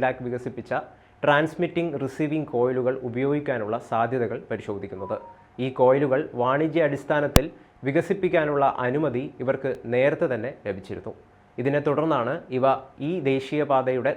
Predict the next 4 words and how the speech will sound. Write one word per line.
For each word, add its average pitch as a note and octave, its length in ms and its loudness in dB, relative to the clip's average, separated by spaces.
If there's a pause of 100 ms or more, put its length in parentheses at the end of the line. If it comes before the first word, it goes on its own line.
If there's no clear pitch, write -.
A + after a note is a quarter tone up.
നിർമ്മാണത്തിലേക്ക് B2+ 720 -2 (360)
ഉപയോഗിക്കാനുള്ള C#3 680 2 (240)
ആലോചനകൾ A#2 520 -2 (420)
നിലവിൽ B2 340 2